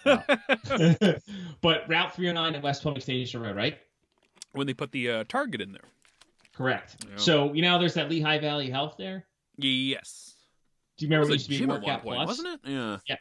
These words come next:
Speaker 1: yeah, yep. It was Workout Plus. And across the street, apparently, was a place called Fitness Factory, and there was a giant barbell that sat at the corner there.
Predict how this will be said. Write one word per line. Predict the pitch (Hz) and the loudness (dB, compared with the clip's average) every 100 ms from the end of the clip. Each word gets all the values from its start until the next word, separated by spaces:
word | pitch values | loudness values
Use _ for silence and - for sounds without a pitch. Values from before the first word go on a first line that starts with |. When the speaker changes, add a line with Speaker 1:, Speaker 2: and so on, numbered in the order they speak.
| - | -2
Speaker 1:
yeah, | 165 - - | -2 -2 -4
yep. | 190 - | -4 -4
It | |
was | 131 139 | -8 -6
Workout | 170 160 170 | -6 -6 -4
Plus. | 165 | -4
And | 139 | -4
across | 139 175 175 | -6 -4 -2
the | - | -4
street, | - 349 190 98 _ _ - | -6 -6 -6 -8 _ _ -12
apparently, | 123 135 143 135 123 120 - - | -4 0 0 0 -4 -6 -12 -6
was | 127 | -4
a | 131 | -2
place | 147 147 - | 0 0 2
called | 127 113 - | -2 0 2
Fitness | 226 175 - | 4 4 0
Factory, | 123 110 - 117 110 | -4 -6 -6 -6 -6
and | 110 | -4
there | 117 | -4
was | 120 | -4
a | |
giant | 104 143 139 151 165 147 | -4 2 4 6 4 2
barbell | 143 147 156 139 113 | 0 0 0 0 -2
that | 101 | -4
sat | 143 127 | -2 0
at | 113 | -2
the | |
corner | - 143 131 101 | -4 -2 0 -2
there. | - - | -8 -14